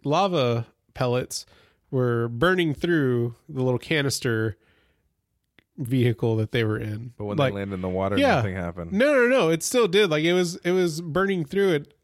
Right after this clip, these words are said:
Speaker 1: and I think they would have just melted the entire thing.
Speaker 2: Oh, like, it wouldn't have just, like,
Speaker 1: Yeah.
Speaker 2: gone out.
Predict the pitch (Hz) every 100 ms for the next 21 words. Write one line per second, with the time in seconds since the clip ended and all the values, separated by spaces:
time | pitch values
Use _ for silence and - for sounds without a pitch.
0 | - 147 135 131 _ _ - 123 - 147
1 | 143 135 131 127 123 120 117 120 117 113
2 | 110 113 101 - - _ _ - 131 139
3 | 131 123 127 131 127 120 110 110 - 104
4 | 127 101 - 113 113 113 104